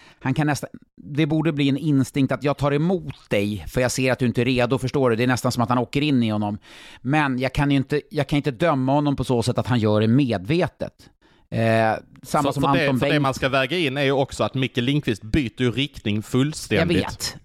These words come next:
Speaker 1: Exakt, så att där, det, jag tror man tar dem i beaktning. Ja, när jag såg den så var, skrek jag inte rakt ut och sa: "Oj, oj, oj, vad är det som händer?" Utan olycklig,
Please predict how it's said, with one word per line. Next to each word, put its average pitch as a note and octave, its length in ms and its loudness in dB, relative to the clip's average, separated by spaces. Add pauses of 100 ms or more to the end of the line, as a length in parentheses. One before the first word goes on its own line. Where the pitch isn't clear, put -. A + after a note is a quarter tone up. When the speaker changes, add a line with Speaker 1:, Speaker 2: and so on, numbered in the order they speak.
(340)
Speaker 1:
Exakt, - 500 -2
så C#3+ 80 -2
att B2+ 140 -6
där, D#3 200 2
det, C#3 260 -4
jag D#3+ 100 0
tror D3 120 0
man C#3 120 0
tar C3 140 2
dem B2+ 200 2
i B2 100 2
beaktning. A2+ 540 0 (200)
Ja, D3 280 0
när D3 120 0
jag C#3+ 80 2
såg - 260 -2
den A#2 120 2
så B2+ 100 -2
var, A#2+ 180 2
skrek B2 440 0
jag A#2+ 60 0
inte A2 180 0
rakt A2 340 2
ut C3 220 0
och A2+ 60 0
sa: A#2 200 0
"Oj, A#3 380 2
oj, G#3+ 340 0
oj, A3+ 280 2
vad D3+ 120 0
är - 20 2
det D3 60 0
som D#3 140 -2
händer?" D3 300 2
Utan A#2+ 280 2 (880)
olycklig, E3 880 0